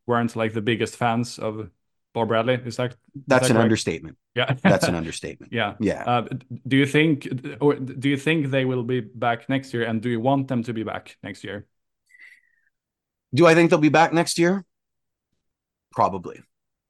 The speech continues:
Speaker 2: Um, I, you know, what's happening right now is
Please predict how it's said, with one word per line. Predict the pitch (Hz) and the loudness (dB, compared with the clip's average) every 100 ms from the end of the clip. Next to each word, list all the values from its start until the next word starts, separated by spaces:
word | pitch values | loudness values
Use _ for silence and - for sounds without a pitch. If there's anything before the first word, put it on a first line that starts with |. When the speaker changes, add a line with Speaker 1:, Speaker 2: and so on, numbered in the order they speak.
| - | -6
Speaker 2:
Um, | 101 98 95 95 92 92 - | -2 0 0 0 -2 -4 -4
I, | 101 95 90 | -2 -2 -2
you | 107 | -4
know, | 92 82 | -4 -4
what's | 101 104 - | -2 0 2
happening | 120 104 107 101 95 | 2 2 0 -2 -2
right | 92 98 | -2 -2
now | 98 95 95 92 92 | -4 -2 -2 -2 -4
is | 92 90 85 82 | -4 -4 -6 -10